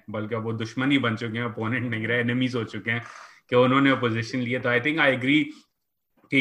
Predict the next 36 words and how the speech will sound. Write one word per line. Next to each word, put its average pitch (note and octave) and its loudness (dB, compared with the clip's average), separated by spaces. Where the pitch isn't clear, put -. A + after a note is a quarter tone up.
ये C#3 4
जो C3+ -2
polarization B2+ 0
का B2 -2
issue A#2+ -6
है A2+ -2
और A2+ -2
overall B2 2
एक A#2+ -4
तरह A2+ -2
से A2+ -2
दरार A2 0
जो A#2+ -2
पड़ A#2 -4
गई A#2 -6
है A#2+ -4
कि, A2+ -4
you G#2+ -6
know, A#2 -4
अब A2+ -4
मैं A#2+ -2
देख A#2 -2
रहा A#2+ 2
था A#2+ -2
social A#2 -8
media A2+ -4
पे B2 -4
कि A#2+ -10
कुछ A#2 -8
liberals B2 0
जो A2+ -4
lower C3 4
case B2+ -2
एल, B2 -2
जो D#3 -2
usually D#3+ 0